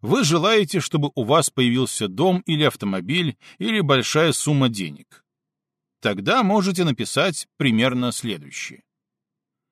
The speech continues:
"Моя главная цель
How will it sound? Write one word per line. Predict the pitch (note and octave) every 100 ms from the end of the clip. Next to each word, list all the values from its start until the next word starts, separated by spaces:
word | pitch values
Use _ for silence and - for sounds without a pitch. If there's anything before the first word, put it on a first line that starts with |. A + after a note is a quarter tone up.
| _ _ _ _ _ -
"Моя | A2 G#2+ D#3 A#3 A#3 D3
главная | B2 D3 G3 C3+ B2+ A2+ G2
цель | - F#3 D#3